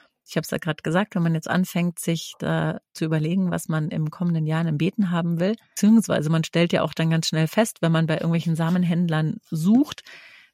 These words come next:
dass es wahnsinnig viele Sorten gibt und dann steht man da so ein bisschen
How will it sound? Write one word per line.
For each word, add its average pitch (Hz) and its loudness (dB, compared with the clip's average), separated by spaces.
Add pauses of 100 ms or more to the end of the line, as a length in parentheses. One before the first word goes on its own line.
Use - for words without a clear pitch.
(300)
dass 180 -2
es 180 -6
wahnsinnig 208 2
viele 202 4
Sorten 180 2
gibt 269 0
und 180 2
dann 175 2
steht - -4
man 247 4
da 214 6
so 214 4
ein 214 4
bisschen 247 2